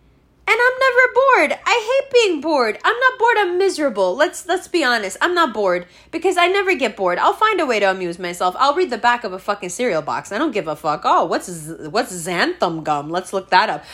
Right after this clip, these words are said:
I don't, I don't, I don't get bored. But if you stick me in a situation that's not fun, and I have to just keep fucking enduring it,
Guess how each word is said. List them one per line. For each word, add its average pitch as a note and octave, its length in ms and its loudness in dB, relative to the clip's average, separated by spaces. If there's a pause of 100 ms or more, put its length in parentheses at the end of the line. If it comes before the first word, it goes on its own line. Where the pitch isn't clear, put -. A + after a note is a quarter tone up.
(120)
I C4+ 100 6
don't, E4+ 200 2
I D4+ 100 6
don't, D#4 160 -2
I D4+ 60 4
don't D#4 160 0
get E4+ 220 2
bored. C3 320 -8 (2250)
But E4 160 0
if E4+ 160 -2
you E4 140 4
stick A#4+ 360 -6
me F#4+ 220 2
in D4+ 80 0
a C4+ 80 -2
situation B3+ 1300 -4 (3000)
that's B3+ 260 2
not E4+ 300 2
fun, G#3 720 0 (1300)
and C4 120 2
I B3+ 120 4
have F4 260 0
to F#4 80 0
just C#4+ 260 -8
keep G4 280 2
fucking E4 420 0
enduring A#3+ 680 0
it, D#3+ 320 -8